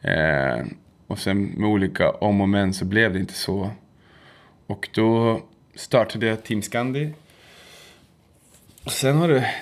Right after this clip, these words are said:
det tog fart ganska snabbt. Eh, det tog typ en månad så började det sprida sig och har vä-, växte,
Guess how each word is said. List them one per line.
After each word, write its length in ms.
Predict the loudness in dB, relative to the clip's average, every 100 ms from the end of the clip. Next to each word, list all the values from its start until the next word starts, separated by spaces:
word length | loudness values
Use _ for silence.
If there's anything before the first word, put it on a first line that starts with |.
| -6
det 80 | -6
tog 240 | -2 -4
fart 720 | -4 0 4 4 0 -14 _ -8 -8 -6
ganska 440 | 0 2 2 -2 -4
snabbt. 560 | 0 -2 -2 -12 -16 -18 -20 -20 -20 -4
Eh, 480 | 0 2 4 4 2 -2 -14 -20 -20 _ _ _ _ _ _ _ _ _ _ _ _ -20 -20
det 80 | -4
tog 260 | 0 0
typ 200 | 0 -4 -4 -8 -12 _ _ _ _ _ _ _ _ _
en 100 | 2
månad 580 | 2 2 2 2 0 -4 -12 _ _ -12
så 120 | 0
började 280 | 2 2 0
det 40 |
sprida 420 | -2 2 4 4
sig 340 | 2 -2 -2 -6 -18 _ _
och 360 | -10 -10 _ -20 -20 _ _
har 120 | -2
vä-, 200 | 0 2 0
växte, 600 | -2 -2 -2 0 2